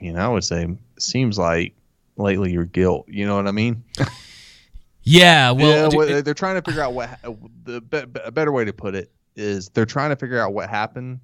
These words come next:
Speaker 1: but their predisp-, predisposition is that you're not telling the truth, that you're,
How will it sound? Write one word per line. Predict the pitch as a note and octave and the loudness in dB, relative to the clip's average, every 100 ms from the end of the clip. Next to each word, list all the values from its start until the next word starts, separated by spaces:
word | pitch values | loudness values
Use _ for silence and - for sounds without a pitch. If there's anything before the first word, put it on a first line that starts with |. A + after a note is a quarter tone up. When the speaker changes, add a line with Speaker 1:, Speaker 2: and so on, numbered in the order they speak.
| _ _ _ - | _ _ _ -8
Speaker 1:
but | G2+ G2+ | -6 -4
their | G2+ | -6
predisp-, | - B2+ A#2 A2+ F#2+ G#2 G2+ _ F2 F2+ - | -4 -4 -4 -8 -6 -6 -6 _ -20 -20 -12
predisposition | B2 A2+ G#2+ - F#2 G2 G2 - F2+ F2 | -10 -6 -8 -8 -8 -6 -6 -6 -8 -4
is | F#2+ F#2 F2+ F#2 _ _ _ _ _ _ _ _ - | -2 -2 -2 -6 _ _ _ _ _ _ _ _ -12
that | A2+ F#2+ F#2 D#2+ - - - _ _ _ _ _ - | -2 0 2 0 -6 -12 -20 _ _ _ _ _ -4
you're | A2 | 0
not | G#2+ G2 - | 0 -2 -6
telling | G#2 F2+ | -10 -10
the | F2 | -12
truth, | - F#2 F2 | -8 -8 -6
that | E2+ | -8
you're, | F#2 F#2 F2+ F2+ | -4 -4 -2 -4